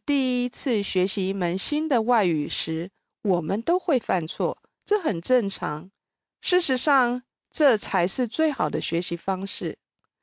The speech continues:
所以不要想第一次就能够学全，就能正确的使用这个语言。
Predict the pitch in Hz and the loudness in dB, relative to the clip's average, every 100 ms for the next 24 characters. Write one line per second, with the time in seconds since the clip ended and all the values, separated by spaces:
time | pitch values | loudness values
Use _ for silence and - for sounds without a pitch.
0 | _ _ - 196 208 233 190 - 220 285 | _ _ -4 0 2 2 0 0 2 4
1 | 285 - 220 175 170 175 311 294 277 - | 2 2 0 0 -2 -2 0 2 0 -2
2 | 294 240 294 254 208 190 214 226 214 - | -2 0 0 2 2 0 2 2 0 -2
3 | 196 214 - 196 165 185 226 _ _ - | 0 0 0 0 0 0 -6 _ _ 0
4 | 214 185 160 165 185 - 311 262 226 - | 0 2 0 0 -6 -2 0 0 -2 2
5 | 220 170 160 - - 147 180 190 185 233 | 2 4 2 0 -2 -2 0 0 0 -2
6 | 208 160 139 131 - 156 | 0 -2 -2 -4 -6 -6